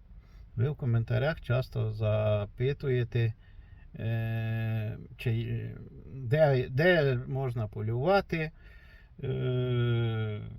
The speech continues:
які ціни на ліцензії, скільки стоїть там козлика полювати. Е, от я всім цим відео хочу коротенько відповісти.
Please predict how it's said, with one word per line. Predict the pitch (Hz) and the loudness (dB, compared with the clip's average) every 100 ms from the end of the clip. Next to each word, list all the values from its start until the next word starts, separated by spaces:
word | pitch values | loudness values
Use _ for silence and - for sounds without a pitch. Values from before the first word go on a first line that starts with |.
| - | -12
які | 101 101 117 - 123 | -4 -2 -2 0 0
ціни | - - 180 185 151 | 0 -2 0 2 0
на | 139 131 | 0 0
ліцензії, | 127 120 135 131 123 113 113 113 113 110 110 | -2 -2 0 0 0 0 -2 -2 -2 -2 -4
скільки | - - 127 107 101 | -6 -4 -2 -2 -8
стоїть | - 165 185 156 | -6 -2 0 -2
там | - 135 | -4 -6
козлика | 131 143 139 131 123 123 | -6 -4 -4 -2 -4 -4
полювати. | 110 120 113 113 113 113 110 98 - - - - - - - - | -4 -2 -2 -2 -2 -2 -2 -8 -10 -20 -20 -20 -20 -20 -16 -4
Е, | 117 117 | 0 0
от | 131 127 | 0 0
я | 131 147 135 117 113 | 2 4 4 0 -6
всім | - - 165 196 - 151 - - | -12 -4 -2 -2 -4 -12 -20 -2
цим | 127 117 | 0 2
відео | 139 160 143 120 | -2 -2 -2 -2
хочу | - 139 131 | -4 -6 -8
коротенько | 104 104 110 127 131 110 | -6 -6 -2 -2 -2 -4
відповісти. | 104 117 - 117 104 - - | -6 -6 -6 -4 -4 -6 -14